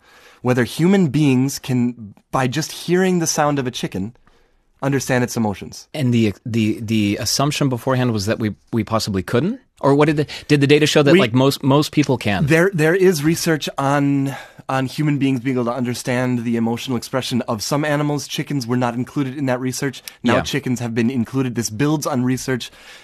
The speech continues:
Speaker 1: It, yeah, that, that, that human beings can understand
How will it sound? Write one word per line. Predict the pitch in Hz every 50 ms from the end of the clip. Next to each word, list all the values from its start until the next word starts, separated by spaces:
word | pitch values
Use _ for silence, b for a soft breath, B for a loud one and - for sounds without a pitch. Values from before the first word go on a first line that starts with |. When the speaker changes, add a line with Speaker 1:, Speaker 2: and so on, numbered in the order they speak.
| B B
Speaker 1:
It, | - 165 160 -
yeah, | 160 180 160 113 - - _ _
that, | 131 127 127 - _
that, | - 120 123 127 123 117 -
that | 110 107
human | - - 143 139 139 131 120
beings | 123 123 123 117 -
can | - - 131 135 135 131 127 123 117 - _ _ _ _ -
understand | 120 117 117 120 113 - - 120 117 113 113 113 107 110 -